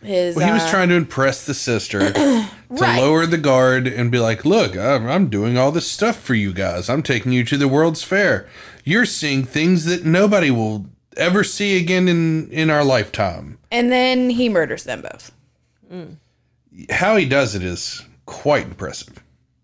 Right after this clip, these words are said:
Speaker 1: Well, he poisons Minnie.
Speaker 2: He poisoned Minnie,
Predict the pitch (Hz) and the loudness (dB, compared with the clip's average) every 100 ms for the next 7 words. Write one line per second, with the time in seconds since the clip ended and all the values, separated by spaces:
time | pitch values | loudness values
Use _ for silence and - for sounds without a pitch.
0 | _ _ _ _ _ _ - 226 247 240 | _ _ _ _ _ _ -6 0 0 0
1 | - 294 320 240 208 190 190 - - 202 | 0 2 2 2 0 -2 -6 -10 -8 -2
2 | 214 196 - - - - 120 - 170 196 | -2 -2 -6 -12 -14 -10 -6 0 2 2
3 | 208 175 117 104 113 | 2 2 2 -2 -4